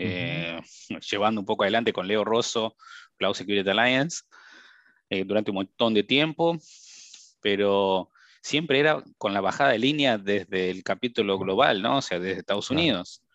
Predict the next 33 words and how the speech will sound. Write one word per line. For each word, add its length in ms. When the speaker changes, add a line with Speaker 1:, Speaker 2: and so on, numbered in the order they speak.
Speaker 2:
Los 160
papers 560
venían 340
de 60
Estados 280
Unidos, 540
y 120
entonces 340
muchas 240
cosas 300
no 200
era 180
la 140
realidad 340
de 100
acá. 300
Speaker 1:
Claro. 240
Speaker 2:
Y 40
creo 180
que 140
DevSecOps 560
Latam 300
fue 200
ese 140
resultado 600
de, 320
de 120
eso, 220
¿no? 140
De 80
entender 420
de 100
que, 180